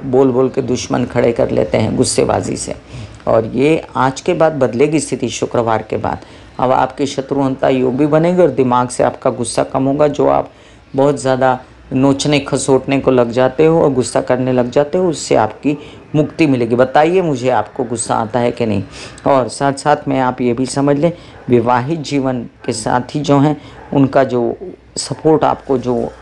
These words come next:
अंधाधुंध मिलेगा, अगर शादीशुदा नहीं है तो आपको उस support से बड़ा business खड़ा कर लेना चाहिए या कुछ अपने कार्यों को गति देनी चाहिए, यात्रा करनी चाहिए। अ, पिता से भी सहयोग है,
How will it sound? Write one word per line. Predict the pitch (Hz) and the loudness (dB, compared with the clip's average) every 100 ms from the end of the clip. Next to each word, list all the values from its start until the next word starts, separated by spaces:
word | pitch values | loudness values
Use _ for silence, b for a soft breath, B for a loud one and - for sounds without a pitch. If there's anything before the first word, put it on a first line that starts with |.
| - | -2
अंधाधुंध | 127 143 143 151 | 2 2 2 -2
मिलेगा, | 143 151 160 160 | 0 0 2 4
अगर | 151 139 | 2 0
शादीशुदा | 131 127 123 139 135 139 | 0 -2 -2 -2 0 2
नहीं | 143 151 | 2 2
है | 160 B 147 127 - | 0 B -14 -10 2
तो | 131 117 - 107 | 4 4 0 -2
आपको | 110 - 143 156 - - | -2 -4 0 0 0 -6
उस | - | -4
support | 135 - 135 127 | -4 0 0 0
से | - 151 | 0 2
बड़ा | 127 120 120 | 2 2 0
business | 123 113 147 - | -2 -4 -4 -4
खड़ा | 127 117 | -2 -2
कर | 117 110 | -2 -2
लेना | 113 113 | -2 -4
चाहिए | - 135 131 147 B B B - | 0 0 2 -2 B B B -2
या | 135 123 110 - | 0 0 -2 -6
कुछ | 147 139 | -6 -4
अपने | 127 127 | -4 -4
कार्यों | 123 120 120 123 | -2 0 0 -2
को | 123 151 | -2 -2
गति | 151 147 120 | -2 -2 -4
देनी | 123 123 | -2 -4
चाहिए, | - 139 151 147 | -2 0 2 2
यात्रा | 123 113 - | 4 2 -2
करनी | 113 - 120 | -2 -2 -4
चाहिए। | 127 - 123 143 | -6 -2 0 0
अ, | 143 - - - - 131 113 | -4 -12 -20 -20 -2 2 2
पिता | 110 127 123 | 0 0 0
से | 113 127 | 0 -2
भी | 123 | -2
सहयोग | 123 - 139 123 147 | -4 0 0 4 2
है, | 135 | 2